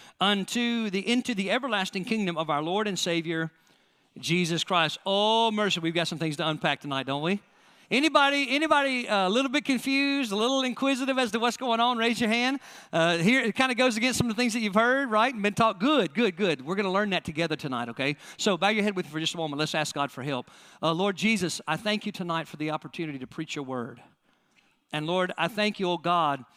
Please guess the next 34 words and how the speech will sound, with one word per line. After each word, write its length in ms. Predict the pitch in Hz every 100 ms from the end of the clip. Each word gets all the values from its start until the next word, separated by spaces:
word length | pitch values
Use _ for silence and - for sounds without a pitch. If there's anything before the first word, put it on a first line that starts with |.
| _ - -
that 140 | 156
you 120 | 180
and 100 | 190
I 80 | 180
have 100 | 165
spent 260 | - 190 170
such 320 | - 190 -
time 320 | - 175 165
together 400 | 143 147 143 135
over 220 | 143 151
these 200 | 143 143
last 240 | 151 143 156
weeks 280 | 156 127
looking 240 | 143 147 147
at 80 | -
this 180 | 185
passage, 460 | - 160 143 139 127
and 80 | 151
I've 200 | 170 147
begged 280 | 175 165 143
you, 140 | 135 - - -
don't 280 | - 139 190
let 240 | 170 190 160
me 200 | 180 180
present 480 | - 143 165 196
this 160 | 185 160
to 100 | 185
your 140 | 160
people 320 | - 175 147 131
wrong. 400 | 139 120 110 113 _ _ _ _ _ _ -
So 200 | - 208
tonight 340 | 185 180 175
I 80 | 156
pray 480 | 160 160 127 113